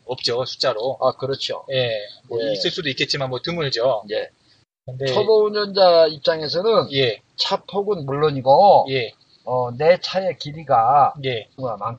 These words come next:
Speaker 2: 감이 없어요.
Speaker 1: 그렇죠.
Speaker 2: 어,
Speaker 1: 예.
Speaker 2: 그저 앞보고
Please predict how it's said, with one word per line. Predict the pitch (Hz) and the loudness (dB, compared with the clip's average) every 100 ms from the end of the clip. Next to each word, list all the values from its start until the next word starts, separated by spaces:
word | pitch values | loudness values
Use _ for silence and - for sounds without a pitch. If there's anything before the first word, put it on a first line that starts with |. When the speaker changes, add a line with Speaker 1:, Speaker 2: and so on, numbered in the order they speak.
| _ | _
Speaker 2:
감이 | - 147 165 120 | -6 -2 -2 -4
없어요. | 131 - 180 156 120 185 180 - _ _ _ _ | -4 -2 0 2 0 0 0 -2 _ _ _ _
Speaker 1:
그렇죠. | 156 143 135 110 - | -6 -4 -4 -6 -6
Speaker 2:
어, | 123 | -4
Speaker 1:
예. | 117 104 | -4 -4
Speaker 2:
그저 | 160 202 139 - _ | 4 6 6 2 _
앞보고 | - 160 208 190 175 - | -2 0 0 2 4 4